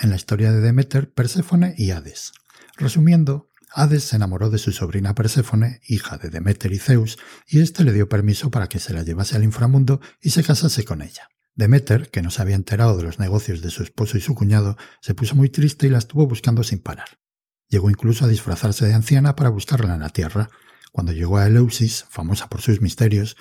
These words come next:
cuenta el mito que se sentó en una piedra a descansar y que desde entonces recibe el nombre de Piedra sin Alegría, Agelastos Petra. Con ese nombre,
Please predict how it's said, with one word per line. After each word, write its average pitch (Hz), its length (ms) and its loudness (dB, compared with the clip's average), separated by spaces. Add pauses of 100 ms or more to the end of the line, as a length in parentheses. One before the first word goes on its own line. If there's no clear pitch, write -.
(260)
cuenta 151 280 2
el 139 60 4
mito 139 320 2
que 131 120 -4
se 107 140 -6
sentó 95 300 -4
en 110 100 2
una 107 200 0
piedra 113 280 0
a - 40 2
descansar 113 540 -2 (260)
y 165 80 -14
que 165 120 2
desde 143 180 2
entonces 131 600 0
recibe 101 320 -2
el 95 80 0
nombre 127 240 2
de 90 120 -2
Piedra 160 420 2
sin 131 180 0
Alegría, 85 480 -2 (220)
Agelastos 107 680 -2
Petra. - 480 -16
Con 95 160 -4
ese 110 180 -2
nombre, 117 360 2